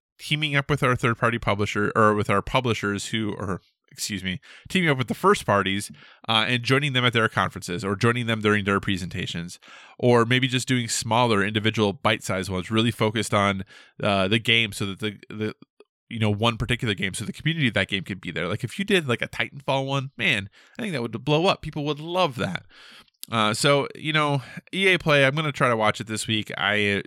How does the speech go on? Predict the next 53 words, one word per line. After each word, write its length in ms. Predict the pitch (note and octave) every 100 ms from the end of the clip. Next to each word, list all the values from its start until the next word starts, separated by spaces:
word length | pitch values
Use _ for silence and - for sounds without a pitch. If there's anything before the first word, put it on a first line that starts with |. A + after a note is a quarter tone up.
| -
my 120 | G#2+
hype 260 | - C#3+
for 120 | - A#2
it's 100 | -
pretty 220 | - B2+
low, 340 | G#2 F#2+ G2+
though, 180 | A2 A#2
at 60 | A#2+
this 160 | B2+ B2
point. 300 | C#3 B2+ A2+
It 40 |
just 180 | A#2 C3
doesn't 220 | C3+ A2+
seem 120 | -
like 120 | G#2+
they're 100 | G#2
gonna 140 | G#2+ G2
have 140 | F#2+
too, 220 | - G#3+
too 160 | G#3+ D#3+
much 220 | C3 B2
that's 120 | A2
going 220 | - G#2 G2
on 220 | G#2+ A#2
there. 260 | A#2 A2+ - - - -
Uh, 140 | - -
again, 320 | A2+ A#2+ A2+
I 60 | G#2
think 220 | A#2 G#2+ - - - _ _
people 220 | - C3
are 60 | A#2
really 220 | G#2+ A2+
excited 280 | A2 A#2 G2+
for 80 | G2+
Dead 240 | F#2+ A2
Space. 400 | - C#3 D3+ - - - - _
But 140 | A#2 A#2+
outside 260 | B2 A#2+
of 80 | A2
that, 160 | G2+ F2
I'll 80 |
be 120 | G2 G2
really 460 | F#2+ G#2+ A2 G#2+
interested 360 | G2+ - G2+ G2
to 80 | E3
see 220 | - G2
what 240 | F#2+ G2+
we 100 | G#2
see 220 | G#2 - F#2+
there, 340 | F#2 F#2 F#2 - - -
um, 260 | G2 F#2+ F2
and 180 | G2 G2
if 180 | F2+